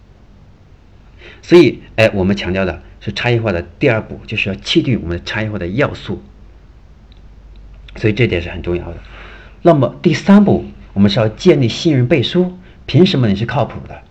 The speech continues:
凭什么用户要相信你的产品是质量最好的？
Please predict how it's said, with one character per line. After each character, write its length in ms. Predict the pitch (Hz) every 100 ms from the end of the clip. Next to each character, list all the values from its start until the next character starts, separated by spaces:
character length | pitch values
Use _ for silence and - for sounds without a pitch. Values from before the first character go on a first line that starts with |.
| - - -
凭 220 | 117 139
什 120 | -
么 80 | 107
用 140 | 110 104
户 60 |
要 80 | 95
相 240 | - 110
信 180 | 113 110
你 80 | 85
的 100 | -
产 200 | - 95
品 140 | 101 87
是 100 | -
质 80 |
量 160 | 107 101
最 140 | 127
好 140 | 101 -
的？ 180 | 80